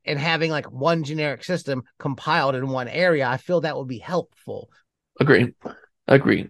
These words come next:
Speaker 2: But anyways, going back to skill-based versus class-based versus item-based, which is what Cairn and, uh, Knave have been.
Speaker 1: Yeah, well, then you have, like, these storytell-, these story games, like, what are, like, what's the name of the one that's real,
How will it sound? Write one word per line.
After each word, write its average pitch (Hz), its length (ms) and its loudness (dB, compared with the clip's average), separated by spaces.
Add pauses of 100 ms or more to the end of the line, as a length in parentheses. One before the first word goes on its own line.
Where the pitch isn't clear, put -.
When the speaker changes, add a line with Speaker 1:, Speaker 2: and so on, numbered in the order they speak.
Speaker 2:
But 131 260 6
anyways, 131 380 10
going 147 240 10
back 139 220 10
to 127 200 10
skill-based 139 760 8
versus 123 640 2 (560)
class-based 131 720 4
versus 120 960 2 (340)
item-based, 135 680 4
which 123 140 0
is 120 100 2
what 123 260 2 (100)
Cairn 127 540 2
and, 113 260 -2
uh, 113 340 0
Knave 131 320 4
have 123 120 -2
been. - 240 -6 (540)
Speaker 1:
Yeah, 202 420 0
well, 240 220 6
then 285 180 0
you 277 160 2
have, 240 240 0
like, 202 260 -4
these 190 300 -8
storytell-, 226 720 -2
these 190 200 -4
story 233 420 2
games, 135 560 -6
like, 143 420 -4
what 185 220 -2
are, 175 80 -6
like, 165 260 -4
what's 175 280 -6
the 160 140 -8
name 156 280 -8
of 131 80 -8
the 135 80 -8
one 135 240 -8
that's 127 180 -10
real, 135 180 -8